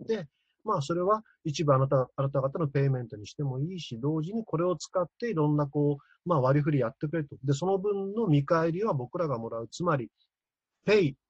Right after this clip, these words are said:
支払いですからね。だから対価を要求するわけで、国民は。だからタックスペイヤーが一番強いって言い方を、まあ、英語圏、欧米ではよくするわけで、じゃあ日本では税金は何て言うかっていうと、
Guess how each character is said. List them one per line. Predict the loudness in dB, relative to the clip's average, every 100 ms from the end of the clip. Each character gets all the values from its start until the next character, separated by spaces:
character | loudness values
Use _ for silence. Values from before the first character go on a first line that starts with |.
| _
支 | -4 -2
払 | 2 4 4
い | 2 -2 -2
で | -2
す | -2
か | -12
ら | -12 -12 -12
ね。 | -18 _ _ _ _ -8
だ | -4
か | -4
ら |
対 | 0 0 2
価 | 0
を | 0
要 | 0 -2
求 | -4 -6
す | -6 -6
る | -6
わ | -8
け | -10
で、 | -16
国 | -12 -8 -8
民 | -8 -14
は。 | -16 -20 _ _ _ _ -4
だ | -2
か | 0
ら |
タ | 0
ッ | -2
ク |
ス | -2 0
ペ | 2
イ |
ヤ | 4
ー |
が | 0
一 | -2 2
番 | 2 2
強 | -2
い | -4
っ |
て | -4
言 | -10
い |
方 | -6 -2
を、 | 0 -2 -4
ま | 0 2
あ、 | 0 _ _ 2
英 | 4
語 | 4 2
圏、 | -2 -6
欧 | -4 -4
米 | -4 -6
で | -6
は | -8
よ | -10
く | -12
す | -14
る | -12
わ | -14
け | -18 -12 -4
で、 | -2 -2 -6 _ _ _ _ _
じ | 0 4
ゃ |
あ |
日 | 4
本 | 2 0 2
で | 2
は |
税 | 6 4 4
金 | 0 0
は | 2
何 | 0
て | -2 -6
言 | -6
う |
か | -10
っ |
て | -12
い | -18
う |
と、 | -16